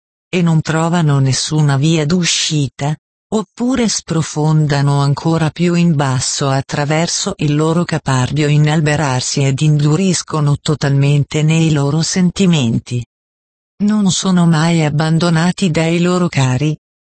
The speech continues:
ma secondo la legge divina a costoro è vietato l'accesso così a lungo, finché l'anima non desidera giungere in alto, finché non desidera un miglioramento della sua situazione ed i suoi pensieri non diventano morbidi e chiedono.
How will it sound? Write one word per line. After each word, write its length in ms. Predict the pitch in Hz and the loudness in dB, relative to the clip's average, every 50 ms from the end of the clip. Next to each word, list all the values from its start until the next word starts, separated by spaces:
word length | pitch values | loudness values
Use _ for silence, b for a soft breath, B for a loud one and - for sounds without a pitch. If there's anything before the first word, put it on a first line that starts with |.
| _ - 196 | _ -4 0
ma 180 | 196 202 214 202 | 0 0 0 0
secondo 640 | - - - 202 - - 160 151 156 156 165 170 | -2 -2 -4 -4 -2 -2 0 0 2 2 0 0
la 120 | 165 165 | 0 2
legge 540 | 165 160 160 175 180 147 139 - 156 147 135 | 2 2 2 0 0 -2 -2 -2 -2 -2 -2
divina 560 | 139 170 185 160 190 196 202 196 180 156 143 | 0 0 2 2 2 2 2 2 2 2 0
a 60 | 139 - | -2 -2
costoro 580 | - - 160 - - - - 165 165 160 160 151 | -2 -4 -4 -4 -4 -2 -2 0 0 0 0 0
è 160 | 165 185 190 | 0 -2 -2
vietato 640 | 170 226 226 214 - - 208 196 196 190 - 185 165 | -2 -2 -2 -2 -2 -2 -2 0 -2 -2 -2 -2 0
l'accesso 800 | 160 160 - - - - 170 165 156 - - - - 160 151 - | 0 -2 -2 -2 -2 -2 0 0 -2 -2 -4 -4 -4 -4 -6 -6
così 440 | - - 170 156 139 - - 143 131 | -6 -4 -2 -2 -2 -2 -2 -2 0
a 80 | 131 | 0
lungo, 460 | 131 147 151 151 147 147 143 156 - - _ _ _ _ _ _ - | 2 2 2 4 2 2 0 -2 -4 -6 _ _ _ _ _ _ -14
finché 480 | - - 202 185 185 - - 202 190 185 | -4 -2 0 0 0 0 0 -2 0 0
l'anima 460 | 185 175 165 165 180 185 180 180 165 | 0 2 2 2 2 2 2 2 2
non 180 | 165 170 175 165 | 4 2 2 2
desidera 600 | 139 156 147 135 165 170 160 135 151 143 143 147 | 2 0 0 0 0 0 2 0 0 0 0 -2
giungere 540 | 135 - 170 165 170 170 170 156 147 139 139 | -2 0 0 2 2 2 2 2 2 0 0
in 240 | 135 139 147 165 180 | 2 2 2 2 2
alto, 420 | 185 202 196 175 - - 175 - _ _ _ _ _ _ _ - - | 2 0 0 -2 -4 -4 -6 -8 _ _ _ _ _ _ _ -12 -8
finché 460 | - 214 220 214 - - 247 262 240 | -4 -2 0 -2 -2 -2 -2 0 2
non 200 | 185 175 175 170 | 2 4 2 2
desidera 680 | 156 180 170 151 170 202 202 165 160 175 175 175 170 156 | 2 2 0 0 2 0 2 2 0 0 0 0 0 2
un 100 | 156 156 | 2 4
miglioramento 920 | 160 160 156 156 160 160 160 156 156 151 156 170 180 180 180 - 208 190 | 4 4 4 2 2 0 0 0 2 2 4 4 2 2 0 0 -2 -2
della 260 | 156 160 151 151 147 | 0 0 0 0 0
sua 360 | 139 - - 180 180 175 170 | 0 0 -2 -2 0 0 -2
situazione 840 | 151 - - 139 - 156 143 - - - 160 147 131 131 139 151 151 147 | -2 -4 -6 -4 -4 -4 -4 -4 -4 -4 -2 -2 0 0 0 2 2 0
ed 120 | 143 143 | 0 0
i 100 | 170 165 | 0 0
suoi 400 | - - 156 156 160 170 175 175 | 0 0 0 0 0 0 -2 -2
pensieri 720 | - 180 175 165 - - - 170 147 143 151 165 165 165 | -2 0 0 0 0 -2 -2 -2 -2 -2 -2 0 0 2
non 240 | 165 165 190 208 202 | 2 4 4 4 2
diventano 760 | 196 196 196 170 170 165 156 151 143 - - 143 151 151 143 | 2 2 2 2 2 2 2 0 0 0 0 0 0 2 2
morbidi 680 | 143 147 147 147 156 160 160 147 151 151 135 175 180 143 | 2 2 2 0 0 -2 -2 -2 -2 0 0 0 0 0
e 140 | 139 196 196 | 0 0 -2
chiedono. 760 | - - - 208 180 165 151 135 127 131 131 123 123 120 123 | -4 -6 -4 -4 -2 -2 -2 -2 -2 0 0 0 0 0 -2